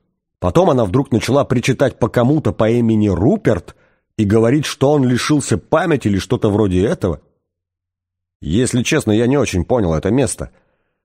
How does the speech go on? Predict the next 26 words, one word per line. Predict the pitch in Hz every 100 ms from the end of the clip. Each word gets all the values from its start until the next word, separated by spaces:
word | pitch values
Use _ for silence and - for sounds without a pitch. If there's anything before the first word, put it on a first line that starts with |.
| -
Потом | 110 160 120
Рэндом | 107 165 131 104
начала | 98 95 117 123
швыряться | - 107 131 120 104
всем, | - 135
что | 120 98
подвернулось | 104 101 113 123 104 -
под | - 151 185
руку, | 135 - 90 -
и | 98
они | 104 143
переключились | 147 127 - 117 - 113 95
на | 110
рекламу, | 101 90 104 131 151 120
пока | 98 117
не | 117
разберутся | 101 85 104 131 - 87
немного. | 92 95 78 - -
Во! | 98 165 - _ _ _ _ _ _ -
Они | 135
снова | 170 208 180
включают | 123 151 - 143 117
студию. | - 156 85 - _ _
Заткнись | - 165 160 202 254 -
и | 185
смотри. | 160 170 120 87